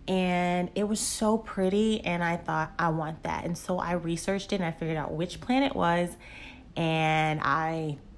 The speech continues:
just had to have her. Happened to see one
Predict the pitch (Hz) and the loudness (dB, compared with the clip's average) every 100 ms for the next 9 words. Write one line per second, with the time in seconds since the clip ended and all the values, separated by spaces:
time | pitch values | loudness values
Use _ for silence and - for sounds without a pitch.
0 | - - - 160 - 143 147 147 143 151 | -20 -20 -10 -8 -4 -2 -2 -2 -2 0
1 | 170 - - 202 269 269 269 262 262 - | -2 -4 6 8 8 8 8 10 8 4
2 | - - - 214 202 - 185 175 180 196 | -14 -10 -4 -2 -2 -4 -2 -2 0 2
3 | 220 185 170 170 - - - - - - | 0 -4 -14 -16 -20 -20 -20 -20 -20 -20
4 | - - 180 185 180 175 | -20 -10 0 2 2 0